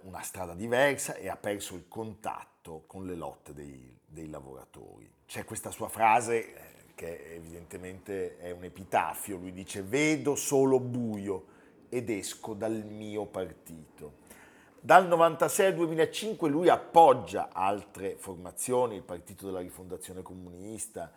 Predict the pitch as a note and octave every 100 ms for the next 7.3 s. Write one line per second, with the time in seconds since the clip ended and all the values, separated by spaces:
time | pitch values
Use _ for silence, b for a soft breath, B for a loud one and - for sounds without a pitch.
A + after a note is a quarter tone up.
0 | B B B B B B2 - E3+ D3 D#3+
1 | F#3 - B2+ A#2+ C3+ C3+ B2 B2+ C#3 C#3
2 | C3 A#2+ - C#3+ A2+ F#2+ - G2+ G2 -
3 | _ G2 G2 G#2+ G#2 G#2+ G2+ A2+ A2+ A2+
4 | G#2 F#2 - G2 G#2+ - G#2 G#2 G#2+ G#2
5 | B B B - F#2 G#2+ G#2 G2+ - G#2
6 | G2 F#2+ F#2+ E2+ G2 F#2 F#2 F2 D#2+ _
7 | F2 C2+